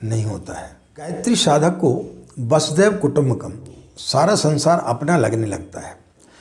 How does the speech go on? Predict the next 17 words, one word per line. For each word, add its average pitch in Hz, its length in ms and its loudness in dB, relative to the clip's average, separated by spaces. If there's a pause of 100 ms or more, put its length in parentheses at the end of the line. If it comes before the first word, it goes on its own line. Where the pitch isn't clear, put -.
(340)
उसके 196 260 2
अंदर 196 260 4
स्वार्थ 175 460 2
और 185 260 2
ईर्ष्या 160 360 4
की 180 140 0
भावना 123 320 0
खत्म - 320 -4
हो 92 80 -12
जाती 92 340 -14
है, - 160 -16 (2500)
उसका 180 260 2
क्रोध 175 520 4
खत्म 120 260 0
हो 98 120 -10
जाता - 380 -12
है, - 140 -18